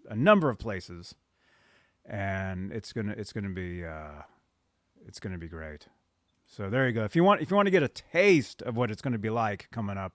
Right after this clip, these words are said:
uh, next month, click on that link right there. It's in the chat over there on YouTube.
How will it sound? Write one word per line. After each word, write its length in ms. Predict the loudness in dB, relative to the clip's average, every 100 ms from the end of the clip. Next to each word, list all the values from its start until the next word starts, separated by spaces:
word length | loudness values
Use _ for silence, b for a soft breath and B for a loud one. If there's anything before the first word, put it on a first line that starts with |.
| -8
uh, 160 | -6
next 260 | -4 -6 -4
month, 340 | -4 -4 -6 -18 b b b b b -20
click 540 | -10 -2 -2 -2 -8 -20 _ -8
on 160 | -4
that 200 | -4 -6 -8
link 320 | -8 -6 -6
right 200 | -6 -6
there. 220 | -8 -8
It's 120 | -8 -6
in 140 | -4
the 60 | -4
chat 280 | -2 -4
over 180 | -4 -6
there 200 | -6 -6
on 160 | -6 -8
YouTube. 360 | -10 -10 -10